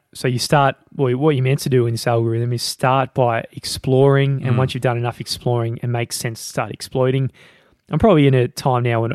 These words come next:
Speaker 1: I need to start exploring new podcasts, for example,
Speaker 2: Mm.
Speaker 1: because I've gone very dry on things I get excited to listen to. Um, and probably everyone out there has elements of things they should be exploring and exploiting.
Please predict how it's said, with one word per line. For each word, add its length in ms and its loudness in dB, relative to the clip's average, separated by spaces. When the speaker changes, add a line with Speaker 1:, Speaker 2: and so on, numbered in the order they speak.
Speaker 1:
I 80 -2
need 120 0
to 60 -2
start 240 -2
exploring 840 -2
new 180 2
podcasts, 560 -2
for 100 -4
example, 580 -4
Speaker 2:
Mm. 360 -12
Speaker 1:
because 200 -2
I've 280 -4
gone 260 0
very 300 0
dry 680 -2
on 180 -8
things 260 -8
I 80 -2
get 100 -2
excited 400 -6
to 80 -10
listen 280 -4
to. 240 -6
Um, 400 -4
and 120 -2
probably 280 4
everyone 460 0
out 200 -2
there 240 -2
has 360 -8
elements 420 -4
of 80 -12
things 260 -6
they 140 -4
should 160 -8
be 100 -6
exploring 420 -6
and 80 -10
exploiting. 460 -8